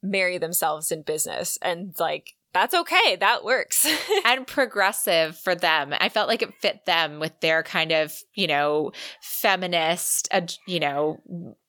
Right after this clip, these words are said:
Speaker 2: just everything about them, you know. I felt like that was really the kind of a perfect thing for the two of them.
Speaker 1: Agreed.
Speaker 2: So, shall we talk about our heroines?
Speaker 1: Yes, we shall. Now,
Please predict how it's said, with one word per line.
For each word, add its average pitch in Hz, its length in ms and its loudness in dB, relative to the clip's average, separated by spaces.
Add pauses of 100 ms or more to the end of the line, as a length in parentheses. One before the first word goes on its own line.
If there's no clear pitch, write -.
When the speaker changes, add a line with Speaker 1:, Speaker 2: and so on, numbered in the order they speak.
(140)
Speaker 2:
just - 520 -2
everything 170 680 0
about 156 420 0
them, 147 220 -2
you 147 120 -2
know. 143 280 0
I 156 120 -2
felt - 260 -4
like 156 220 -4
that - 180 -2
was 170 260 -4
really 151 500 -2
the 147 400 0 (520)
kind 180 260 -2
of 175 100 0
a 156 140 0
perfect - 640 -2 (180)
thing 160 220 0
for 214 100 -8
the - 100 -6
two - 200 -2
of 95 160 -8
them. - 240 -6 (220)
Speaker 1:
Agreed. 165 560 -4 (280)
Speaker 2:
So, 349 540 4
shall 285 240 2
we 285 100 -4
talk 339 300 0
about 147 220 0
our 147 100 -2
heroines? 120 760 -2
Speaker 1:
Yes, - 500 0 (100)
we 233 160 -16
shall. - 580 -2 (320)
Now, 226 260 4